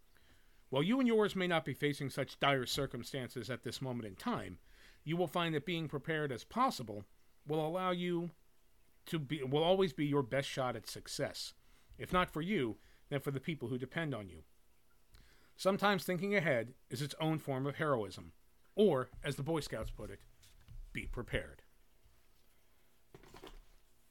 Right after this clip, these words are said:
And, uh, that actually,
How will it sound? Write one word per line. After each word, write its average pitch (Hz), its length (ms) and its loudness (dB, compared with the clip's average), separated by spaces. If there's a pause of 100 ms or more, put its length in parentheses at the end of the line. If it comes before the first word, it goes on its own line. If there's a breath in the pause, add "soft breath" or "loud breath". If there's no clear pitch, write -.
(1700 soft breath)
And, 156 300 8
uh, 151 340 6 (300)
that 160 260 6 (180)
actually, 156 540 6